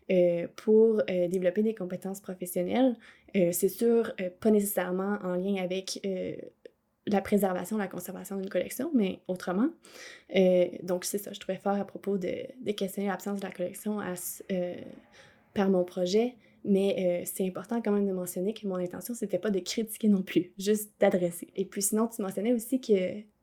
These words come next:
la galerie, en fait, c'est, c'est, c'est un lieu qui se situe dans un lieu universitaire, et puis elle se positionne aussi comme un lieu d'expérimentation. Donc, euh,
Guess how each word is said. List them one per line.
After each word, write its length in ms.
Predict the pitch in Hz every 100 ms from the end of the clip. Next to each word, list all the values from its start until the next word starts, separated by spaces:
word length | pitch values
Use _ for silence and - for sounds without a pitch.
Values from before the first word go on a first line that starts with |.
| -
la 320 | 196 185 185
galerie, 400 | 180 185 202 240
en 80 | 196
fait, 220 | - 226
c'est, 640 | 220 - 190 180 185 214 - -
c'est, 360 | - - - -
c'est 280 | - - 180
un 60 |
lieu 160 | 185 214
qui 120 | -
se 80 | -
situe 220 | 185 226
dans 200 | 208 180
un 40 |
lieu 160 | 180 190
universitaire, 640 | 202 185 185 - - 247 277
et 60 |
puis 140 | 208 208
elle 80 | 202
se 80 |
positionne 400 | - 196 190 262
aussi 200 | 214 -
comme 300 | 262 202 185 185 208 _ _ _ _
un 100 | 190
lieu 180 | 196 202
d'expérimentation. 960 | 202 196 - 190 185 180 185 190 247 339 - _ - - _
Donc, 320 | 208 208 208 -
euh, 500 | 190 185 185 185